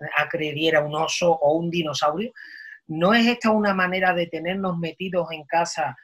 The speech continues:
a hombres y mujeres, a trabajadores y trabajadoras, para de una manera individualizada perder nuestros derechos en pro de, de, de las empresas? Si a ti te pasara eso y te dijera, "Mañana, eh, tú tienes que ir a teletrabajar",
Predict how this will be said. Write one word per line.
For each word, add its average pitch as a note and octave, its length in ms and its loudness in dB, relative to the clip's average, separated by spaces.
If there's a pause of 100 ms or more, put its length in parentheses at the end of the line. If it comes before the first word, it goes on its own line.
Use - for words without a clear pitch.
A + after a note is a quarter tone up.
(180)
a D3+ 280 2
hombres E3+ 440 2
y E3+ 100 -4
mujeres, D#3+ 360 -2
a - 20 0
trabajadores D3+ 480 -4
y D3+ 60 -8
trabajadoras, D#3 540 0 (500)
para D#3+ 240 6
de E3+ 100 0
una G3 200 0
manera F3+ 500 2
individualizada F3+ 1120 0 (320)
perder F#3 400 6
nuestros F3+ 380 -2
derechos F3+ 480 0 (100)
en F3 320 2
pro F3+ 440 4 (300)
de, D#3 680 -2 (280)
de, D3+ 380 -4
de D#3+ 140 -2
las D#3 180 0
empresas? F3+ 520 0 (440)
Si - 240 -2
a E3+ 160 6
ti B3+ 180 -2
te C#4 140 0
pasara F#3+ 640 4
eso E3 180 -6
y E3 60 -6
te E3 140 -4
dijera, D#3 320 0
"Mañana, F#3+ 760 2
eh, E3 400 -2
tú F#3+ 140 -4
tienes E3+ 340 -2
que E3+ 60 -6
ir D#3+ 120 -2
a D#3 60 -4
teletrabajar", D#3 600 -4